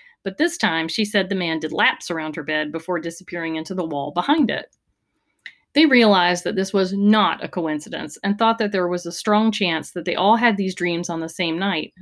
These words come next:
since they occurred around the same time. A few days later, my grandma was talking to their next-door neighbor and asked about who lived in the house before they moved in,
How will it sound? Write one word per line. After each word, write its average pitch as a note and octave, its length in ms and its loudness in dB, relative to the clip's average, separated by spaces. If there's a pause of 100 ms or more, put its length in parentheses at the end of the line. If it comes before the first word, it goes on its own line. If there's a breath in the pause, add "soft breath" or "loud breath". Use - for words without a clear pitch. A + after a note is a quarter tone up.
since G#3 300 -2
they F#3 120 4
occurred F#3 300 2
around D#3+ 240 2
the D#3 80 -4
same D3 260 -4
time. E3+ 480 -2 (640)
A A3 60 4
few C4+ 180 4
days E4 220 6
later, G3 300 6
my G3 100 6
grandma G3 340 2
was A#3+ 140 0
talking F#3+ 400 2
to F#3 80 -6
their E3+ 140 -2
next-door E3 400 -2
neighbor F#3+ 440 2
and F#3 140 0
asked G3 300 2
about E3+ 320 0
who A#3+ 120 2
lived A3+ 260 2
in G3 100 2
the G3 40 0
house D#3+ 320 -4
before F3 300 -6
they D#3+ 140 0
moved F3 240 -4
in, A3 340 -2